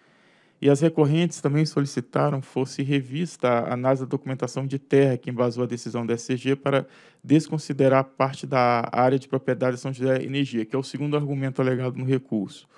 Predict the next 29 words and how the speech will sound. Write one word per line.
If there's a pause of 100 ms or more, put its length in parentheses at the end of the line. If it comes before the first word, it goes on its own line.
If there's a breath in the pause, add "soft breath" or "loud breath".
(600 soft breath)
que
é
o,
a, (100)
a
tal
documento
de
matrícula
trezentos
e, (360)
três
mil
trezentos
e
vinte
e
um, (960 soft breath)
por
incluir (220)
parte
da
calha
do
rio
e
de
uma
ilha.